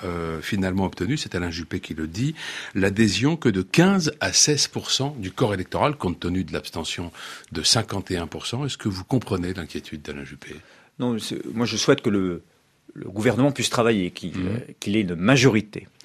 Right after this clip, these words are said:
Speaker 2: Ce qui est vrai, c'est la question du scrutin. Et la, la, la, il peut y avoir un débat, et je pense qu'il doit venir dans ce quinquennat, de la m-, manière dont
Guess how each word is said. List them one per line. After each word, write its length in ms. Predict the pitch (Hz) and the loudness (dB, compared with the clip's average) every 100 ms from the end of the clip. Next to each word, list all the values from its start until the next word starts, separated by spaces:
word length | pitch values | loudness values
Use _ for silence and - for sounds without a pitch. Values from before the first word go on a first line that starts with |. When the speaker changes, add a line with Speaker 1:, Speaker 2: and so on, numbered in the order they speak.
| - - - | -20 -20 -10
Speaker 2:
Ce 140 | - | -8
qui 200 | - - | -6 -6
est 20 | |
vrai, 160 | 95 165 | 0 2
c'est 240 | 175 117 | 2 0
la 100 | 92 90 | -2 -4
question 320 | - - 156 | -4 -4 -4
du 140 | 95 | -4
scrutin. 600 | - - - 165 151 101 - _ _ _ - | -8 -4 0 0 2 -2 -4 _ _ _ -14
Et 240 | - 82 78 | -10 -10 -10
la, 60 | - | -14
la, 360 | - - - - - - | -16 -16 -16 -14 -14 -14
la, 60 | - - - | -18 -18 -10
il 40 | |
peut 140 | - | 2
y 80 | 120 | 4
avoir 220 | 107 104 | 6 4
un 60 | 87 | 0
débat, 500 | 87 135 120 147 190 | 6 6 8 8 6
et 20 | |
je 100 | 104 | 4
pense 320 | 95 113 110 - | 0 0 -2 -2
qu'il 580 | 131 85 - - - | -2 -4 -6 -14 -4
doit 120 | 95 110 | 2 4
venir 300 | 104 113 113 | 4 4 2
dans 80 | |
ce 160 | 98 101 | 0 -2
quinquennat, 600 | 92 90 - 87 110 151 | -4 -4 -4 0 2 2
de 140 | 110 98 | 2 0
la 120 | 92 | 0
m-, 300 | 92 92 85 - - | 0 0 -2 -8 -6
manière 280 | 104 113 135 | 0 4 4
dont 120 | 123 | 2